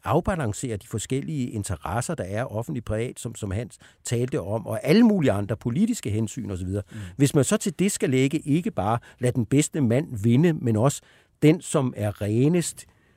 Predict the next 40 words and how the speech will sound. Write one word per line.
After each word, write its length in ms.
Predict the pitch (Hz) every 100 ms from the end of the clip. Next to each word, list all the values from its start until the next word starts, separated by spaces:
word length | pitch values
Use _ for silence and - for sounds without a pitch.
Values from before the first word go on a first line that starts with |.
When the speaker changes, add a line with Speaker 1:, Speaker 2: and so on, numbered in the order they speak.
| _ _ _ _
Speaker 1:
på 160 | - 131
en 100 | 113
helt 480 | - - 233 240
anden 300 | 127 120 139 151
dansebane, 840 | 127 135 - 196 123 104 98 95 107
end 160 | 113
den, 240 | 113 135 214
vi 200 | 143 123
er 300 | 104 95 92
vant 240 | 90 123 127
til, 140 | 131
så 120 | -
kan, 180 | - 165 -
så 120 | 160
kan 140 | 175
det 80 | 160
jo 100 | 131
blive 300 | 107 127 110 - - - - _ _
det 80 | 139
kan 80 | 160
jo 60 |
blive 160 | 135 131
en 80 | 120
meget 240 | 104 160
svækket 480 | - - 147 202 254
organisation, 580 | 131 104 92 101 135 113
der 60 |
kommer 220 | 120 110 110
ud 80 |
af 100 | 104
det, 80 | 113
fordi 160 | 110 165
kompromisernes 760 | - 147 - 123 170 247 139
mulighed 420 | 131 139 185 147
ligger 240 | 110 123 180
på 140 | -
en 80 | 101
meget 200 | 90 135
lavere 300 | 120 131 151
hylde. 320 | 110 120 156